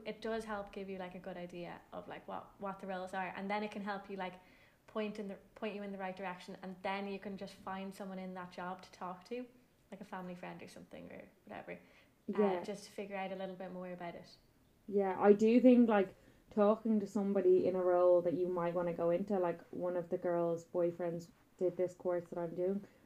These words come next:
Speaker 2: and I chatted to him about it, and it was kinda through that that I got a more realistic view of it. And, like,
Speaker 1: Mm.
Speaker 2: he, he didn't sugarcoat it. He was like, "It is really tough," and he wasn't feckin' lying.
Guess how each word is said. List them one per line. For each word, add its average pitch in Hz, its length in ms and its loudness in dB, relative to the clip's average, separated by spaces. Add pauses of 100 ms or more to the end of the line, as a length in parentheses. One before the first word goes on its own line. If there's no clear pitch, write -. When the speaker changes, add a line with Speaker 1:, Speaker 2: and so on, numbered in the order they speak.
(120)
Speaker 2:
and 185 80 -6
I 175 180 0
chatted 175 300 -6
to 170 60 -10
him 170 200 -2
about 165 300 -2
it, 165 100 -4
and 165 120 -4
it 170 80 -2
was 165 120 -4
kinda 170 300 -6
through 175 280 -4
that 180 320 -2
that 175 120 -4
I 160 180 -2 (340)
got 180 180 2
a 175 40 2
more 170 240 2
realistic 170 680 2
view 208 220 6
of 214 100 4
it. 254 280 6 (500)
And, 175 360 0
like, 190 220 4
Speaker 1:
Mm. 196 40 -8
Speaker 2:
he, 202 260 8
he 185 180 2
didn't 202 240 8
sugarcoat 196 500 4
it. 170 120 6
He 165 100 0
was 165 140 0
like, 170 160 0
"It 175 80 4
is 180 200 6
really 175 200 2
tough," 180 340 -2
and 170 100 -6
he 165 60 -2
wasn't 175 340 0
feckin' 175 320 -6
lying. 190 400 -2